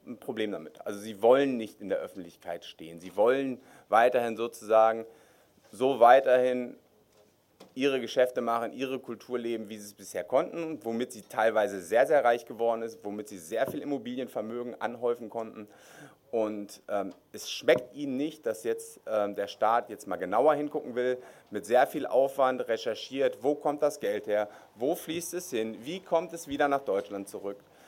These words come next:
Das schmeckt denen auf keinen Fall, dass da jetzt sozusagen dieser Wille da ist. Ein kleines Beispiel aus Berlin. Ich war letztes Jahr bei einer Durchsuchung dabei, da hat die Polizei das erste Mal in einem größeren Umfang siebenundsiebzig Immobilien beschlagnahmt.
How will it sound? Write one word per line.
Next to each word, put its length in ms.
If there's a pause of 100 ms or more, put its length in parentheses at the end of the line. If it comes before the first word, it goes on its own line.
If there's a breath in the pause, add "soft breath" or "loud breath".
(380 loud breath)
Das 380
schmeckt 340
denen 120
auf 160
keinen 240
Fall, 240 (280)
dass 160
da 160
jetzt 200
sozusagen 360
dieser 240
Wille 180
da 180
ist. 160
Ein 100
kleines 300
Beispiel 320
aus 100
Berlin. 340 (460 loud breath)
Ich 80
war 80
letztes 340
Jahr 180
bei 100
einer 420 (140)
Durchsuchung 500
dabei, 320
da 160
hat 140
die 60
Polizei 440
das 140
erste 420
Mal 160
in 60
einem 200
größeren 460
Umfang 460 (320 soft breath)
siebenundsiebzig 720
Immobilien 480
beschlagnahmt. 580